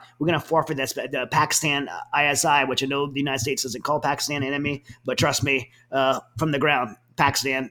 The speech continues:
is the enemy of the United States, uh, especially I S I, which is the, uh, the, their C I A. And, uh, and, you know, all these people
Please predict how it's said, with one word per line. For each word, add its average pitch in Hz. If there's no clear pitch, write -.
is 151
the 135
enemy 135
of 131
the 131
United 127
States, 131
uh, 131
especially 143
I 135
S 131
I, 127
which 113
is 120
the, 117
uh, 113
the, 117
their 123
C -
I 120
A. 110
And, 139
uh, 131
and, 117
you 123
know, 113
all 175
these 170
people 143